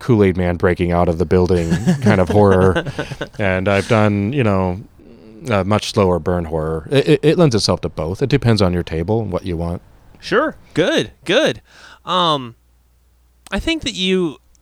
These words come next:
Speaker 2: have really hit on something with how the environment of a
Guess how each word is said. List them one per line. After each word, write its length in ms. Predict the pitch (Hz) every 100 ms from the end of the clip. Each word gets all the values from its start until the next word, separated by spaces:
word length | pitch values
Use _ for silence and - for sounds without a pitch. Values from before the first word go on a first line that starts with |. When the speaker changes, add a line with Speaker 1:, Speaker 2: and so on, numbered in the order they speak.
| _
Speaker 2:
have 220 | - 151
really 180 | 160 190
hit 220 | 143 147
on 160 | 165 147
something 480 | - 107 101 101 98
with 160 | 107
how 680 | 117 135 127 120 117 110 107 _ _ _ _ _ _
the 280 | 123 123 135
environment 1120 | 131 127 117 131 139 156 147 123 113 104 - - - _ _ _
of 460 | 120 120 117 110 -
a 560 | 120 117 110 101 95 98